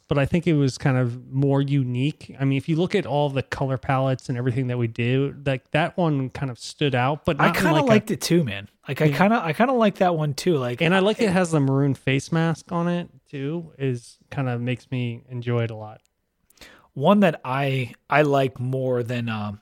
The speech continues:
Speaker 2: maybe than its seed is the twenty fifteen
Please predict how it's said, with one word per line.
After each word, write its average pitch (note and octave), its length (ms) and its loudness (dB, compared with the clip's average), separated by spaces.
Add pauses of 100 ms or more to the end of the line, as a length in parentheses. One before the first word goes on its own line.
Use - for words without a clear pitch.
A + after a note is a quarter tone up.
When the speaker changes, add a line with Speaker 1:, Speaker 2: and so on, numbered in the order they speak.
Speaker 2:
maybe C#3 300 0
than A#2+ 160 -2
its A#2 180 -4
seed B2 480 -2
is A#2 380 -4
the A2+ 340 -4 (500)
twenty F#3+ 300 6
fifteen C#3 800 0